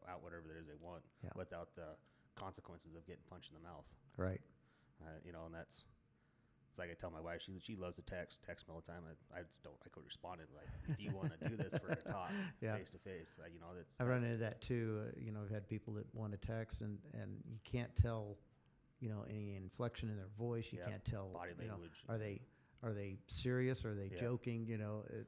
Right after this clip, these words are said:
Speaker 2: it's, it's not good. Yeah. We've gotten away from a lot of interpersonal skills, and that's unfortunate. And it's not good for our society.
Speaker 1: No.
Speaker 2: But how do we,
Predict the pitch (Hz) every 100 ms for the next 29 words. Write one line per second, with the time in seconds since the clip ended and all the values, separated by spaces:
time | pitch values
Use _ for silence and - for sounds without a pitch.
0 | - 110 104 - - 120 107 120 98 -
1 | 95 - 110 - - - - - - -
2 | 135 131 147 127 110 101 101 - 101 101
3 | 98 95 - 92 98 104 98 - 92 -
4 | 101 98 98 104 98 - - 104 98 90
5 | - 101 - - - - - - - 127
6 | 127 - 113 - - - - - - -
7 | - 107 - 104 - - - - - -
8 | 113 123 123 120